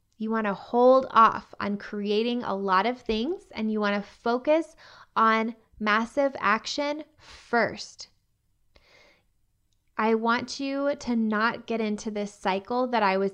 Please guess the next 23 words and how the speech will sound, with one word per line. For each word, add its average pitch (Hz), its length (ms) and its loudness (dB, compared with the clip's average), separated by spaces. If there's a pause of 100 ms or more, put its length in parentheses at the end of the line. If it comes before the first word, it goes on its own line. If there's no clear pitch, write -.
(100)
in 247 340 -4 (380)
of 202 200 -4 (100)
every 240 360 2
other 247 260 2
night 240 360 -2
being 214 380 -6
super 294 480 -6
productive 277 720 -2
and 226 200 -4
feeling 269 340 -8
amazing, 269 760 -4 (400)
and 226 180 -4
then 226 140 -2
the 226 60 0
next 254 340 -2
night 294 280 0
crying 214 460 -2
that 180 140 -8
nothing 226 380 -2
was 214 160 -4
working 196 380 -4
for 175 160 -12
you. 175 280 -10